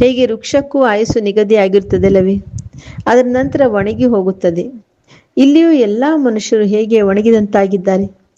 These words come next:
ಎಲ್ಲರೂ ಪರಸ್ಪರ ದುಃಖವನ್ನು ಕೊಡುತ್ತಿರುತ್ತಾರೆ. ಈಗ ಎಲ್ಲರ ಶರೀರಗಳು ಸಮಾಪ್ತಿಯಾಗೋದು,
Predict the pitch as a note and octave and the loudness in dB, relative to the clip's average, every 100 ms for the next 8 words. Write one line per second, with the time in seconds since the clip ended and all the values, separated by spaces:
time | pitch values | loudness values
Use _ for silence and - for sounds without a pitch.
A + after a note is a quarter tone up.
0 | _ _ _ _ _ G3+ A3 C4 D#4+ D4+ | _ _ _ _ _ 0 2 2 2 0
1 | A3+ G#3 - A3+ G3+ G3+ - A#3+ A#3 A#3 | -2 -6 -4 -4 -2 -6 -4 -2 0 0
2 | G3 G3 G3+ F#3 F#3+ F3+ F3 A#3 _ _ | -2 0 0 -2 -2 -2 -2 -8 _ _
3 | _ - - - - - A#3+ A#3+ G3+ G3 | _ -8 -8 -8 -10 -2 2 2 2 0
4 | G3 - A3+ C4 C#4 C4+ C4 G#3+ A3 A3 | 0 0 0 2 0 0 -2 -4 -2 -2
5 | G#3+ G#3+ G3+ F3+ F#3 G3 - G#3 E3+ F3+ | -2 -2 -4 -2 -4 -4 -2 0 2 0
6 | E3 | 0